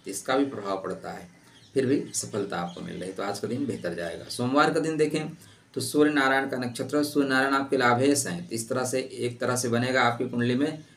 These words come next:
सेल्फ मेड योग, स्वभुज बल निर्मित योग बनेगा मित्र।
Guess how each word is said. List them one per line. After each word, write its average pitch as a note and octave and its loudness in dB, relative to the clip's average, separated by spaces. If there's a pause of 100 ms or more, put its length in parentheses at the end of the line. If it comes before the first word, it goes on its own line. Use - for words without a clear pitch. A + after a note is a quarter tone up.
सेल्फ F#3 8
मेड C3 2
योग, F2 -2 (800)
स्वभुज D#3+ 6
बल D3+ 4
निर्मित D3 4
योग C3+ 6
बनेगा A#2+ 2
मित्र। C3+ 0